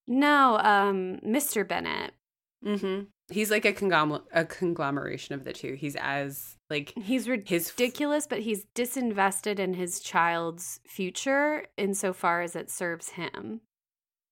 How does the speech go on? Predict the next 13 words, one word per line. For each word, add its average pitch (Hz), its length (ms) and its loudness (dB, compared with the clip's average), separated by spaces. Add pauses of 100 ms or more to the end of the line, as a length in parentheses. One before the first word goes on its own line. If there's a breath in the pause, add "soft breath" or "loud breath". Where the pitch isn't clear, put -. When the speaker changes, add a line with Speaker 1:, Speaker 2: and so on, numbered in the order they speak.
(160)
Speaker 2:
Mm-hmm. 175 340 -2 (240)
Although 214 400 8
Emma's 202 320 4
in 185 80 6
a 165 80 2
different 160 320 -2
place 143 340 -2
because 135 380 -6
Speaker 1:
Yeah, 190 200 2
she's - 240 -12
way 160 140 -4
wealthier. 175 680 -10 (640)
Speaker 2:
Right. - 440 0